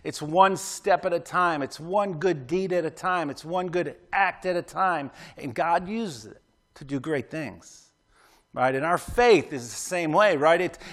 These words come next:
it, it's one block at a time as God is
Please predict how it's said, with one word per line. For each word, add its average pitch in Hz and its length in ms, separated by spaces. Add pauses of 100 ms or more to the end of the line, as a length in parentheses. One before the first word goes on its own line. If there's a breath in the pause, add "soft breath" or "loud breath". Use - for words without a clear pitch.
it, 147 200
it's 175 240
one 180 380
block 160 400
at 202 80
a 208 60
time 202 460
as 123 180
God 170 360
is 170 160